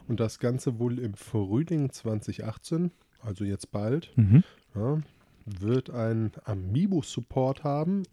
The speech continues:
Speaker 1: und eine Rückspulfunktion.
Speaker 2: Ja, cool. Amiibo-Fun-, äh, Support ist auch schwierig für die anderen Konsolen. Die haben ja keine Amiibos.
Speaker 1: Durchaus. Und
Speaker 2: Ja.
Speaker 1: Amiibos sind ja auch echt gut im Kommen.
Speaker 2: Ja.
Speaker 1: Ja, man kriegt auch so einiges in dieser Collection.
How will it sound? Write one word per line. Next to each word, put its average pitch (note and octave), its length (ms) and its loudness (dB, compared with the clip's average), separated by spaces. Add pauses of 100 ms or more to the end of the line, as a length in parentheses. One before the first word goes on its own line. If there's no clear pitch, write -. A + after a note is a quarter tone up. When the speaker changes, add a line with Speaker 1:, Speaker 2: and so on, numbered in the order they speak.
Speaker 1:
und D3+ 260 0
eine A#2+ 220 2
Rückspulfunktion. G2 2000 -2
Speaker 2:
Ja, F#2 240 6
cool. F#2+ 260 12 (360)
Amiibo-Fun-, A2+ 540 8 (100)
äh, G#2+ 220 10
Support A2+ 380 6
ist - 120 4
auch - 100 0
schwierig G#2+ 360 4
für - 120 2
die G#2 180 4 (380)
anderen F#2+ 420 8
Konsolen. G#2 540 8
Die G#2+ 120 2
haben G2+ 80 4
ja F2+ 80 4
keine - 200 -2
Amiibos. - 460 0 (380)
Speaker 1:
Durchaus. A#2+ 540 -2
Und G#2 100 -2
Speaker 2:
Ja. G2+ 60 2
Speaker 1:
Amiibos A2+ 380 4
sind A2 140 -2
ja A2+ 80 0
auch G#2+ 280 -2
echt G#2+ 200 -8
gut A#2+ 180 -2
im G2+ 120 0
Kommen. B2+ 340 0 (380)
Speaker 2:
Ja. A2 140 6
Speaker 1:
Ja, F#2+ 280 2 (220)
man G#2+ 160 0
kriegt - 300 -4
auch A#2 140 2
so - 240 2
einiges B2 460 2
in C3+ 100 2
dieser C3+ 220 -2
Collection. F3+ 640 -2